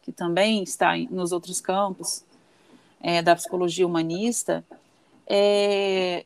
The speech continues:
e-, eles vão pegar, com-, o, o Jamerson falou que a escola é a comunidade. Eu vou falar que a psicanálise, ela vai pegar o que transborda do social, que o Lacan, ele fala que é, é, é,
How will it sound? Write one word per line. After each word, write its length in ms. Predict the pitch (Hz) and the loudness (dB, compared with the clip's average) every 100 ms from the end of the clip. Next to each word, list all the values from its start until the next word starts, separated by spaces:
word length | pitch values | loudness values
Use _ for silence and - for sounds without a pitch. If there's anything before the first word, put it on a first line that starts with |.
| - | 0
e-, 160 | 226 - | 0 4
eles 420 | 269 330 285 220 - | 6 6 4 -4 0
vão 260 | 220 247 | 4 4
pegar, 640 | 240 196 170 180 214 254 - | 4 2 2 4 4 4 0
com-, 160 | 233 214 | -8 -6
o, 360 | 220 220 220 208 | -4 -6 -8 -10
o 40 | |
Jamerson 400 | 214 240 247 247 | -6 -4 -2 -4
falou 320 | 233 220 220 | -2 0 0
que 360 | 233 254 247 214 | -4 -6 -6 -4
a 120 | 220 214 | -2 -2
escola 380 | 214 214 240 | -2 -4 -2
é 80 | 226 | -2
a 60 | 220 | -2
comunidade. 840 | 226 233 254 226 165 160 165 - | -2 -4 -4 -4 -6 -8 -12 -2
Eu 100 | 214 | 0
vou 140 | 277 339 | 0 0
falar 560 | 214 180 196 226 196 | 0 2 2 2 0
que 160 | - 208 | -4 -6
a 40 | |
psicanálise, 680 | 202 - 185 180 196 240 190 | -6 -8 -8 -4 -4 -4 -4
ela 160 | 202 208 | -2 -2
vai 140 | 208 | -2
pegar 380 | 202 196 202 233 | -6 -8 -4 -4
o 60 | 226 | -4
que 140 | 247 | -10
transborda 880 | - 269 381 269 202 208 226 226 220 | -8 -6 -4 -4 -2 0 0 -2 -8
do 120 | 220 | -8
social, 600 | - 233 - 277 180 170 - _ _ _ _ _ _ _ | -10 -8 -4 -2 -4 -8 -20 _ _ _ _ _ _ _
que 80 | 220 | 2
o 40 | |
Lacan, 360 | 214 202 208 202 | 4 2 -2 -2
ele 140 | 226 | -2
fala 580 | - 202 196 247 269 190 | -2 0 0 2 0 0
que 840 | - - 220 214 208 190 180 170 - - | -4 -6 -4 -2 -2 0 -2 -2 -10 -10
é, 120 | - 185 | -6 -2
é, 380 | 180 170 170 - | 0 0 0 -2
é, 320 | 170 170 | -4 -4